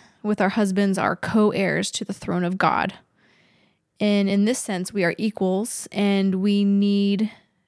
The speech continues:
to pray for our brother in Christ. Like, uh, us wives need to pray for our husbands, pray for his heart, and we pray for his mind and his energy to be oriented rightly.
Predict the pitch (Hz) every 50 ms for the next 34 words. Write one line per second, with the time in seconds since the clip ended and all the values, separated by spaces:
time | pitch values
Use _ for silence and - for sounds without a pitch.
0 | _ _ _ _ _ - 202 190 - - - - 202 214 226 247 262 247 - -
1 | - 196 185 - - 170 180 196 196 160 156 - - - 92 196 202 - - -
2 | - 208 - - - - - 196 - - - - - - 208 208 - - 208 190
3 | 202 208 208 202 196 190 190 - 202 185 185 185 - - - - - 240 247 262
4 | 240 202 185 180 170 175 190 - - - - _ _ - - 196 190 226 254 320
5 | 311 247 185 160 143 - - - - _ - - - - _ _ - - 247 226
6 | - 202 202 208 226 - - - - - 208 208 240 302 - - - - - _
7 | _ _ _ _ _ _ _ _ _ 214 214 208 202 202 196 190 185 196 - -
8 | 214 202 - 180 196 175 180 196 196 196 196 196 208 226 247 262 269 262 240 202
9 | 185 180 185 - - 202 214 220 220 208 226 233 226 226 - - 208 190 208 196
10 | 202 208 202 196 - - 220 220 220 214 214 202 185 185 190 - 202 185 214 -
11 | 180 180 190 - - - - - 208 -